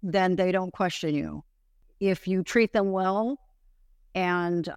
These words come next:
give them a say, in my company, any one of my employees can come to me with anything they want, personal,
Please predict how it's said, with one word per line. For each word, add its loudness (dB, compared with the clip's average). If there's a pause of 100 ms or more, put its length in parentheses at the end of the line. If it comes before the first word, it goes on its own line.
(240)
give 4
them -2
a -4
say, -2 (100)
in 0
my 2
company, -4 (840)
any 4
one 0
of 0
my 0
employees -2
can -2
come -2
to -6
me 2
with -2
anything 0
they 0
want, -2 (540)
personal, -2